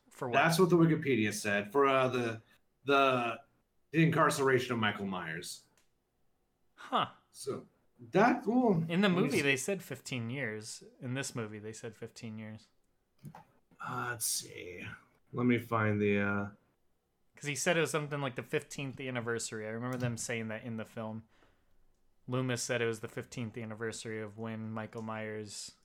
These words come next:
Speaker 1: killed his sister. So, I don't know.
Speaker 2: Okay, so
Speaker 1: Either way, I mean, it's not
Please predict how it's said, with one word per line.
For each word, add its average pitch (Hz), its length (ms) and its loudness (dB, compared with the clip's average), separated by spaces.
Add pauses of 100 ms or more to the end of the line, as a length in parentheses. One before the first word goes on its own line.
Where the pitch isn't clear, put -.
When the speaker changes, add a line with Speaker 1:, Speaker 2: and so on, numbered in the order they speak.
Speaker 1:
killed 113 220 -8
his 104 120 -8
sister. 107 520 -14 (2250)
So, 110 240 -12 (280)
I 175 120 6
don't 147 80 10
know. 117 80 8
Speaker 2:
Okay, 123 140 4
so 160 220 -4
Speaker 1:
Either 151 160 6
way, 160 320 6 (280)
I 131 40 -8
mean, 123 160 0
it's 117 180 -6
not 120 260 -2